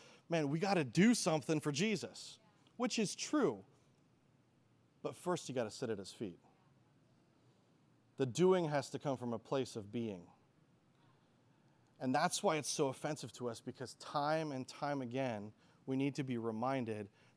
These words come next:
that just like Mary, we gotta go sit at the feet of Jesus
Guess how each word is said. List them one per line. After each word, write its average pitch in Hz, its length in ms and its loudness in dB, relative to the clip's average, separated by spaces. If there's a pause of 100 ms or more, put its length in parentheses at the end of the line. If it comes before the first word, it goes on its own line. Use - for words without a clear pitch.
that 120 120 -4
just 139 380 -2
like 131 260 0
Mary, 117 540 0 (280)
we 135 100 -2
gotta 139 180 2
go 113 180 -2
sit 147 540 0 (420)
at 131 120 -4
the 120 80 -8
feet 127 440 0 (320)
of 117 120 -2
Jesus 113 840 -4